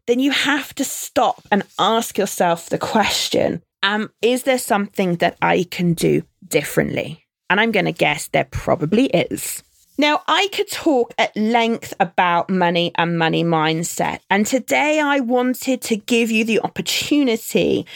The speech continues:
to really start to challenge yourself about money. Now, I've given you some ideas and some things you can already do to shift your money mindset. But if you're really serious about sorting out your money mindset,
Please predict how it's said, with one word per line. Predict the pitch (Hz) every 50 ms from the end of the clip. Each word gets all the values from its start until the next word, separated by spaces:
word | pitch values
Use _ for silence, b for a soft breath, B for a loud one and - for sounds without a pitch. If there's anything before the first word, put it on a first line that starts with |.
| B B B B B B B B
to | - 277 269 247
really | 233 233 254 269 277 311 330 339 349 339 349
start | - - - - 277 247 233 - -
to | - 254
challenge | 226 - - - - 269 262 247 254 247 247 247 220 233
yourself | 226 208 208 - - - - - 370 392 359 - 214 - 247 - - - - - B B B B B B _ -
about | 214 190 - _ _ - 220 202 190 185 180 156 - - - - - - - -
money. | 180 170 170 170 165 - - - - - - _ _ _ _ _ _ -
Now, | 277 277 277 277 - -
I've | 277 311 349 349
given | 359 302 294 277
you | 285 285
some | 277 - - 262 247
ideas | 240 226 226 - 226 233 254 269 277 262 269
and | 247 233
some | - 220 214
things | - - 269 269 269 269 254 -
you | 233
can | - - 226 220 -
already | 247 247 254 254 233 214 208
do | - - 202 226 233 -
to | - 226
shift | - - - - - 285 - - -
your | 240 220 208
money | 220 220 208 208 190 190
mindset. | 208 226 247 269 285 294 285 269 262 - - - - - - - - _ _ _ _ _ _ -
But | -
if | 302 302 -
you're | 311 302
really | 269 254 285 311 330 359 370 381 381 330
serious | - - 285 254 254 247 247 269 277 294 330 339 - - -
about | - 214 - - 196 202 180 - -
sorting | - - 247 262 269 262 - 262 233 226
out | 214 208 196 -
your | - 208 196 196
money | 202 190 190 190 180 180
mindset, | 190 202 214 226 240 240 233 233 220 - - 175 180 185 - -